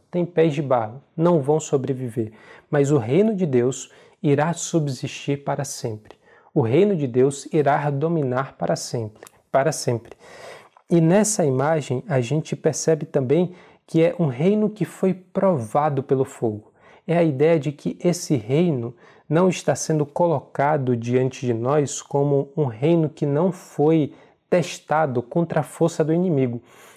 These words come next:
Pra falar a verdade, isso não é algo que aparece em Apocalipse ou não aparece nas cartas de João, mas aparece bem articulado nas cartas de Paulo.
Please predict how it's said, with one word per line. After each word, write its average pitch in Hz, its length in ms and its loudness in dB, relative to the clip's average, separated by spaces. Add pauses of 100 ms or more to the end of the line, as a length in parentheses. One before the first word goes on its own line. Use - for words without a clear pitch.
(180)
Pra 165 160 2
falar 143 280 2
a 139 40 0
verdade, 131 480 0
isso 131 220 -2
não 139 220 2
é 127 40 0
algo 127 220 2
que - 140 -4
aparece 139 600 0
em 127 100 0
Apocalipse 135 920 -2
ou 135 100 2
não 143 120 2
aparece 135 540 0
nas 127 240 -6
cartas 143 420 -2
de 117 120 -8
João, 143 380 0 (340)
mas 143 180 0
aparece 147 520 0
bem 147 260 2
articulado 147 640 -2
nas 160 200 -6
cartas 151 360 -4
de 170 80 -4
Paulo. 127 400 -2